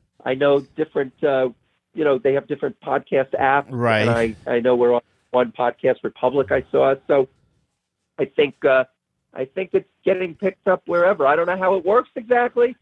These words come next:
Speaker 2: <laughs>
Speaker 1: but somehow we end up there.
Speaker 2: And I
Speaker 1: That's
Speaker 2: think,
Speaker 1: great.
Speaker 2: uh, it's
Speaker 1: And
Speaker 2: host-,
Speaker 1: Gary
Speaker 2: and you host it on buzzsprout dot com, I believe.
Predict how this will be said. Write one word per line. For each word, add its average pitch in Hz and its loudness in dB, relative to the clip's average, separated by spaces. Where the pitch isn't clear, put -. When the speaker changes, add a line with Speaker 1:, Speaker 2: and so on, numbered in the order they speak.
Speaker 2:
<laughs> - -18
Speaker 1:
but 185 4
somehow 196 0
we 175 -4
end 156 0
up 147 0
there. 107 -4
Speaker 2:
And 196 0
I 190 2
Speaker 1:
That's 185 -6
Speaker 2:
think, 214 -2
Speaker 1:
great. 196 0
Speaker 2:
uh, 180 2
it's 165 -2
Speaker 1:
And 156 0
Speaker 2:
host-, 196 2
Speaker 1:
Gary 185 2
Speaker 2:
and 165 -4
you 165 2
host 196 0
it 190 2
on 160 0
buzzsprout 170 -2
dot 151 0
com, 185 0
I 110 0
believe. 90 -2